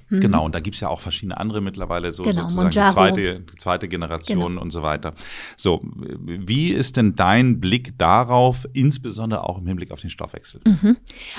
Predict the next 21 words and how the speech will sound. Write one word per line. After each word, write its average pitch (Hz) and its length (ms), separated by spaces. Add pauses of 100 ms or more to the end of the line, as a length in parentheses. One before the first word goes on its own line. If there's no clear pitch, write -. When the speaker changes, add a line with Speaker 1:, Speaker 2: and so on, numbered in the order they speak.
(140)
Speaker 1:
Also 226 380 (140)
man 214 300
hat - 160
ja 233 100
schon 220 260
ganz 240 320
oft - 400
auch - 140
Medikamente 208 680
in 196 140
der 196 100
Vergangenheit 214 720
gehabt, 233 360
denen 202 160
man 190 160
ein 185 160
sehr 190 280
hohes 185 240
Potenzial 202 720
nachsagte 185 1300
und 185 240